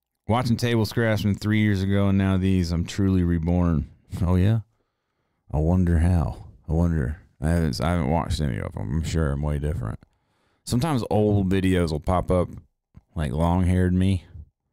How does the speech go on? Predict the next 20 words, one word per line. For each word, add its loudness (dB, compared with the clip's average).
And -10
I'm -6
like, -10
"That's -8
weird. -8
That -2
doesn't -2
even -4
seem -4
like -6
me." -12
So, -20
I -6
got -4
the -10
proof. -2
I -2
got -2
the -4
f-, -10